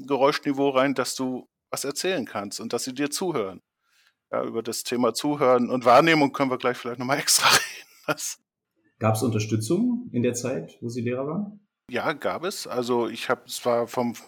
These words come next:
Speaker 1: Konzept her so an der Schule, dass es eben, äh, ein Klassenlehrer-Team gab, immer mit zwei Lehrern.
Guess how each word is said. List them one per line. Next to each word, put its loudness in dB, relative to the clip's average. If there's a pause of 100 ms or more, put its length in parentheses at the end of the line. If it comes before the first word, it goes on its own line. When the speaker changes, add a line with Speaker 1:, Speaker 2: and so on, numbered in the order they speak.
Speaker 1:
Konzept 0
her 4
so 0
an -2
der 2
Schule, -2
dass -2
es -6
eben, -4
äh, -4
ein -10 (240)
Klassenlehrer-Team 0
gab, 4
immer 2
mit -4
zwei 2
Lehrern. 0